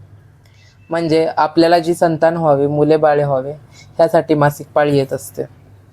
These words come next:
मासिक पाळीमध्ये, अ, आपल्या स्त्रीकडून जे आहे ते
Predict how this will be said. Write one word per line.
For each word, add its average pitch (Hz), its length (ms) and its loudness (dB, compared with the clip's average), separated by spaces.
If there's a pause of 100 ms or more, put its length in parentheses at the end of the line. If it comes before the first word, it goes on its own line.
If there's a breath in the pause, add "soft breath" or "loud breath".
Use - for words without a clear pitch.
(580)
मासिक 147 380 -4
पाळीमध्ये, 160 540 0 (920 soft breath)
अ, - 100 -4 (280)
आपल्या 160 600 2
स्त्रीकडून 170 640 -2 (380)
जे 165 100 2
आहे 151 280 2
ते 156 220 -4